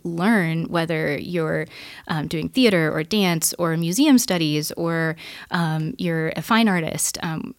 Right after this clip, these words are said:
you're, you're having to step into a lot of different roles all the time.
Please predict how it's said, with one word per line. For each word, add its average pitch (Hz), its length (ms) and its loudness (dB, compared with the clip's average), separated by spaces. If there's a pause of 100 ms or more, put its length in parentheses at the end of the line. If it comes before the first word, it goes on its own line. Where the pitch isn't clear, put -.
you're, 196 480 0 (460)
you're 202 240 2
having 302 320 6
to 185 80 4
step - 340 0
into 202 220 4
a 156 100 0
lot 151 200 4
of 180 100 0
different 170 340 -4
roles 170 480 0
all 170 200 0
the 143 100 -4
time. 160 460 -2